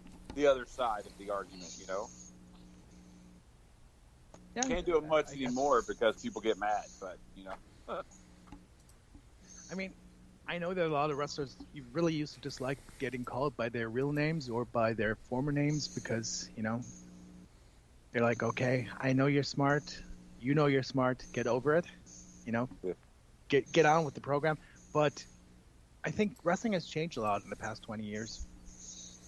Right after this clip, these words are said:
Speaker 1: That is a definite, definite, definite. Now, what are some of the biggest challenges you've seen with the game? 'Cause the game's been around for over twenty years. And so, like, what are some challenges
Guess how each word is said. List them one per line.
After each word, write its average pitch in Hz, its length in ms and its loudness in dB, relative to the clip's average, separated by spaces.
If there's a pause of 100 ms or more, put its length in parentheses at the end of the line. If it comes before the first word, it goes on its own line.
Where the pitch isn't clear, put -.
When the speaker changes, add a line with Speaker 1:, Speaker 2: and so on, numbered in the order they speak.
(1700)
Speaker 1:
That 135 340 6
is 107 180 -8
a 110 40 -10
definite, 98 520 2 (220)
definite, 95 380 0 (180)
definite. 98 360 -4 (380)
Now, 156 280 6
what 226 180 -6
are 262 80 -14
some 208 260 -10
of 165 60 -8
the 156 100 -4 (340)
biggest 151 340 -4 (160)
challenges 135 560 -2
you've 131 200 -10
seen 107 460 -10 (460)
with 123 320 0
the 110 80 4
game? 123 460 2
'Cause - 180 -16
the 113 100 -10
game's 156 440 -4
been 120 120 -2
around 104 460 2
for 104 220 -4
over 92 100 -12
twenty 104 320 -10
years. 90 440 -12 (840)
And 113 240 2
so, 123 260 8
like, 113 220 6 (260)
what 143 200 -2
are 202 60 -10
some - 180 -12
challenges 143 520 -2